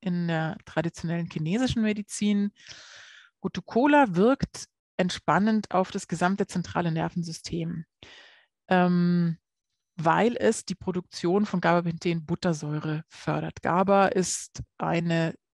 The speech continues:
Zaubersubstanz, die unser Körper sozusagen herstellt, um uns in einen parasympathischen, also in einen Zustand der Regeneration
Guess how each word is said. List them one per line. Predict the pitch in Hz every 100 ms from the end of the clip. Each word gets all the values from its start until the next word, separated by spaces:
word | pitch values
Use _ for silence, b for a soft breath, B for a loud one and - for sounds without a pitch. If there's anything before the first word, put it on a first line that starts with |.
| _
Zaubersubstanz, | - 170 202 196 - - 185 196
die | -
unser | 180 170
Körper | - 180 185
sozusagen | 180 180 170 175 170 165
herstellt, | 165 190 - 170 170 180 - B B B B -
um | 196 196
uns | 185 190 -
in | 185
einen | - 170 165
parasympathischen, | 175 175 175 170 - 156 170 - 165 -
also | 165 160
in | 156
einen | - 170 165
Zustand | - 180 - 165
der | 165
Regeneration | 165 160 156 - - 156 170